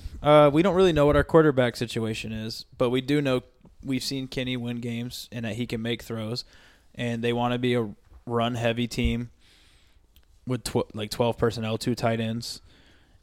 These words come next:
and be a play action heavy and run a lot of high lows and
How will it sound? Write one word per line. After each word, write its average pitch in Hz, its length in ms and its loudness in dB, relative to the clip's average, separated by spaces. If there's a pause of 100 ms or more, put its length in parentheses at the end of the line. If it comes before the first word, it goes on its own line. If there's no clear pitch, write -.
and 110 340 -2
be 117 120 0
a 113 60 -2
play 110 260 -2
action 113 300 -6
heavy 113 380 -2
and 110 360 -8
run 110 140 -6
a 110 40 -6
lot 107 140 -4
of 107 80 -6
high 117 200 2
lows 117 500 0
and 101 340 -10